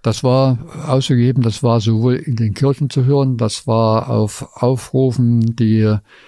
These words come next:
von oppositionellen Gruppen jetzt produziert worden sind. Also in Leipzig gab's da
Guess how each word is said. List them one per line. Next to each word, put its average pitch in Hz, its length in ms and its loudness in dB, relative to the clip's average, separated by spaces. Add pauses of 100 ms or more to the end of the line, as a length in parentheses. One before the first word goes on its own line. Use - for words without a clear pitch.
(380)
von 110 320 0 (280)
oppositionellen 113 880 0
Gruppen 143 300 0
jetzt - 260 -4
produziert 127 560 -2
worden 127 200 0
sind. 120 400 2
Also 107 220 2
in 101 140 0
Leipzig 117 400 -2
gab's - 340 -4
da 104 460 0